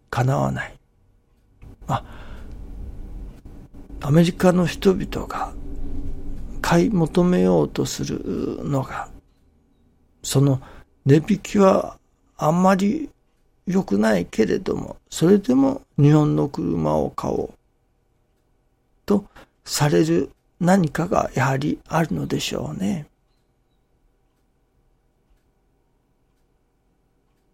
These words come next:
性能的には、まあ、その瞬間的な性能的には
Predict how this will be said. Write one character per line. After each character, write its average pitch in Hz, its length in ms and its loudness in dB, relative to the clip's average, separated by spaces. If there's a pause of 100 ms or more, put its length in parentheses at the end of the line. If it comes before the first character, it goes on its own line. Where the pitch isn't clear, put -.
性 156 320 2
能 196 260 4
的 202 320 -2
に - 120 -4
は、 - 180 -6
ま - 320 -6
あ、 - 20 -14
そ - 220 0
の 175 240 4
瞬 208 300 0
間 214 280 0
的 208 260 -2
な 220 160 0
性 202 260 0
能 107 220 -2
的 - 280 -6
に - 120 -4
は 117 220 -6